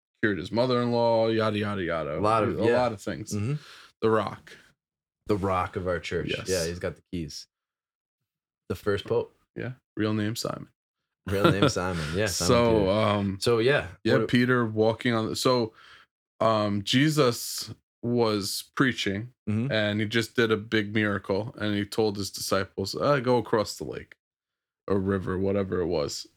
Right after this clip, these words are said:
Speaker 2: I,
Speaker 1: And,
Speaker 2: I
Speaker 1: uh,
Speaker 2: always
Speaker 1: they're,
Speaker 2: love to
Speaker 1: they're
Speaker 2: put it
Speaker 1: like,
Speaker 2: into
Speaker 1: "Okay."
Speaker 2: context. Yeah,
Speaker 1: Yeah.
Speaker 2: exactly. So this is right after the feeding of the five thousand, which we did an episode on.
Speaker 1: Mm-hmm.
Speaker 2: Um, so
Speaker 1: That was our Fourth of July episode.
Speaker 2: Was
Speaker 1: You know,
Speaker 2: it?
Speaker 1: barbecue. <laughs> But, um,
Speaker 2: Oh,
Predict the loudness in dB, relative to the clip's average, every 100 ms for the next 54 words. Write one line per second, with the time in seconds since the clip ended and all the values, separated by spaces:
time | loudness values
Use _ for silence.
0 | -8 0 0 2 2 2 4 4 2 0
1 | 0 2 4 2 0 2 2 0 -2 -8
2 | -2 0 0 -2 -2 -2 -2 -6 -4 -2
3 | -2 0 2 2 2 2 0 -2 0 0
4 | 0 -2 -4 -4 -2 -2 -2 -4 -4 -4
5 | -2 -4 -4 -8 -10 -10 -6 -6 -6 -6
6 | -10 -12 -10 -8 -6 -10 -8 -2 0 0
7 | -4 _ -8 -6 -4 -2 -2 -4 _ _
8 | _ -2 0 2 0 -2 -4 -4 -6 -4
9 | -4 -4 -6 -10 -8 -8 -10 -10 0 2
10 | 4 2 4 4 2 -4 0 2 2 0
11 | -2 -6 _ -6 0 0 2 -2 -2 -8
12 | -8 2 4 6 6 6 4 2 0 -2